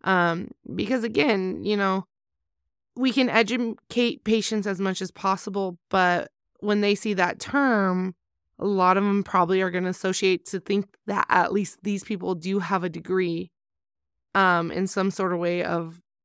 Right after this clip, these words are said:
rehab. Let's just put it that way. Like, I'm giving the most basics of, like, they're gonna think, "Oh, okay, this person has their doctorate," or something like that. They're not gonna maybe put dynamic physical training on there or personal training on there type thing.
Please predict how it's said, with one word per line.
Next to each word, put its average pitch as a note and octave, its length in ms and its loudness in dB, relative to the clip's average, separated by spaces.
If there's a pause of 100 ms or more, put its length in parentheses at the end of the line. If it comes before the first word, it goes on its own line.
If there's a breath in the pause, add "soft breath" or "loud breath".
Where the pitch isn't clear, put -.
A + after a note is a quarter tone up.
(100)
rehab. F3 460 -2
Let's - 220 -6
just - 120 -12
put F3 140 -2
it E3+ 100 -8
that - 200 -8
way. D3+ 120 -6
Like, D#3+ 160 -4
I'm F3 180 0
giving F3 280 0
the E3+ 80 -4
most E3+ 220 -4
basics D#3+ 440 -4
of, E3 160 -6
like, D#3+ 280 -8 (420)
they're F#3+ 140 -2
gonna F#3+ 180 2
think, F3 280 -2
"Oh, G#3 240 6
okay, F3 220 0
this E3+ 160 -2
person F3 400 -4
has E3+ 340 -4
their D#3+ 120 -2
doctorate," E3 520 -8
or F#3 80 -6
something - 380 -10
like - 160 -12
that. - 220 -8
They're F3 100 -2
not F3 200 0
gonna F3 160 -4
maybe E3+ 320 -4
put E3 320 -4 (100)
dynamic E3 680 -2
physical E3 720 -4 (580)
training F3 560 0
on A#2 180 -4
there D#2+ 260 -6 (100)
or G3+ 120 -6
personal F3 460 -2
training E3 420 -6
on - 160 -8
there - 240 -8
type - 260 -8
thing. - 300 -12